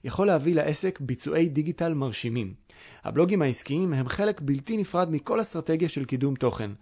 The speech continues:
לכן היה חשוב לכותבי המאמר לחקור את הפרמטרים ליצירת בלוגים מצליחים.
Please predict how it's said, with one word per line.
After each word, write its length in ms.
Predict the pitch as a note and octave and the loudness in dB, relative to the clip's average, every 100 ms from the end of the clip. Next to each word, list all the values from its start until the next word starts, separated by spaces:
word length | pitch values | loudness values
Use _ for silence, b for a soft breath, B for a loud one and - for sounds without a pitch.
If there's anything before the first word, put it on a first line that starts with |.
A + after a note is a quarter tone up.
| B B B | B B B
לכן 280 | - G3 G#3+ | -4 2 4
היה 140 | E3+ | 4
חשוב 300 | E3 F#3 F3 | 2 0 2
לכותבי 320 | F3+ C#3+ A#2+ D3+ | 2 2 4 4
המאמר 480 | D#3 C#3 E3 G3 | 6 4 4 2
לחקור 400 | E3+ B2 - E3 | 2 0 2 4
את 100 | E3+ | 4
הפרמטרים 640 | D#3+ C#3+ C3 D#3 F#3 D#3 D3+ | 0 0 0 0 0 0 0
ליצירת 500 | C3 - C#3 D#3+ B2 | 0 0 2 2 2
בלוגים 360 | C3 C3+ D3 | 2 2 0
מצליחים. 520 | C3+ - C3+ C3 B2+ | -2 -4 -6 -4 -4